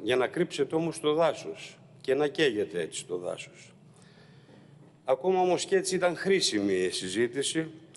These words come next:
ακριβώς γιατί ο ελληνικός λαός πλέον μπορεί να βγάλει συμπεράσματα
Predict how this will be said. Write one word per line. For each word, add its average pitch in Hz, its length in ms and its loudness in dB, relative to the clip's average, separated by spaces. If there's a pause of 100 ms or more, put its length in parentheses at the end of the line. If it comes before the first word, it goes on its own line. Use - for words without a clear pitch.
(220)
ακριβώς 131 500 0
γιατί 143 520 2
ο 113 120 4
ελληνικός 117 460 0
λαός 110 520 2
πλέον 101 460 2
μπορεί 175 240 2
να 147 120 4
βγάλει 104 340 2
συμπεράσματα 87 960 -2